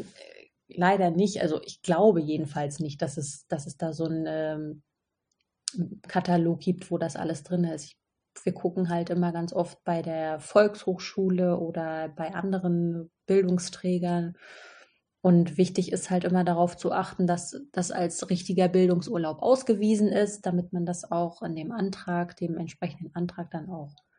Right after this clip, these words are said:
niederschreiben kann. Und da gibt's dann auch noch Informationen von der Institution, die den Bildungsurlaub anbietet, wo dann die ganzen Inhalte drinne stehen und die Ziele des, äh, Kurses und so weiter. Das ist ganz wichtig,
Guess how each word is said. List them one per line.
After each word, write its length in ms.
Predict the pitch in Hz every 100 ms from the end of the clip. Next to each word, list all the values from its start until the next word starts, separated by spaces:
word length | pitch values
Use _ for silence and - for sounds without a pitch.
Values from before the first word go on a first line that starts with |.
| _ _ -
niederschreiben 880 | 190 202 208 180 - 170 170 180 175
kann. 320 | - 170 170
Und 120 | 170
da 40 | 165
gibt's 260 | 185 -
dann 120 | 180
auch 160 | 185 165
noch 140 | 170
Informationen 840 | - 175 170 160 165 - 202 208 190
von 540 | - 185 180 175 175 - - - - -
der 520 | 180 165 165 165 160 160 165 - _ _ _ _ _
Institution, 720 | 185 180 185 180 175 - 180 175
die 80 | 170
den 220 | 170 170
Bildungsurlaub 960 | 175 170 175 - 180 160 156 151 147 - _ _ _ _ -
anbietet, 920 | 180 196 185 185 185 180 175 175 -
wo 200 | 175 165
dann 200 | 165 165 156
die 80 |
ganzen 340 | 165 165 - 180
Inhalte 460 | 240 208 185 190
drinne 300 | 185 180 180
stehen 640 | 175 - - 156 156 160 156
und 160 | 156 147
die 120 | 160
Ziele 460 | - - 190 175 165
des, 360 | 180 202 -
äh, 300 | - 170 165 170
Kurses 540 | - 190 185 170 170
und 140 | 156 165
so 140 | 160
weiter. 280 | 156 156 160
Das 160 | 165 -
ist 120 | -
ganz 240 | 160 147
wichtig, 460 | 175 175 - 156